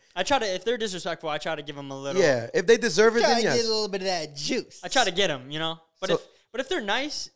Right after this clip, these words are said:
Speaker 3: It makes
Speaker 1: you
Speaker 3: it
Speaker 1: just,
Speaker 3: hard.
Speaker 1: you just
Speaker 2: Yeah.
Speaker 1: feel so bad.
Speaker 2: So she was so nice, kicking us out. We were being just very respectful.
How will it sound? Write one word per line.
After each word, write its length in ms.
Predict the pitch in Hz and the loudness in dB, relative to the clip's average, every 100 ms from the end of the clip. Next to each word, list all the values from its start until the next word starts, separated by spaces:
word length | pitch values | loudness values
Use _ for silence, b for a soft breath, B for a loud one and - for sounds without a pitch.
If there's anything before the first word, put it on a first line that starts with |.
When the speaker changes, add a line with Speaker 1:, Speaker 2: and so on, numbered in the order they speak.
| _ _ | _ _
Speaker 3:
It 60 | 190 | -10
makes 120 | 240 | -6
Speaker 1:
you 60 | 285 | -4
Speaker 3:
it 40 | |
Speaker 1:
just, 80 | 202 | -2
Speaker 3:
hard. 220 | 170 127 | -4 -6
Speaker 1:
you 80 | 240 | -8
just 160 | 285 | -6
Speaker 2:
Yeah. 60 | 147 | -4
Speaker 1:
feel 180 | 120 196 | -4 -4
so 280 | - 226 196 | -6 -8 -8
bad. 300 | 151 151 131 _ | -6 -8 -10 _
Speaker 2:
So 160 | - | -10
she 180 | 175 - | -6 -4
was 180 | 247 226 | -2 -2
so 300 | - - 214 | -2 -2 -2
nice, 360 | 208 190 190 185 | 0 2 2 0
kicking 340 | - 202 190 | -4 -6 -4
us 180 | 185 - | -4 -2
out. 220 | 175 175 | 0 0
We 120 | 170 175 | 0 -2
were 80 | |
being 300 | 165 170 170 156 | -4 -6 -6 -8
just 160 | 156 | -8
very 220 | 143 175 | -6 -4
respectful. 760 | 180 165 - 143 147 151 143 147 | -4 -8 -6 -6 -4 -2 -2 -2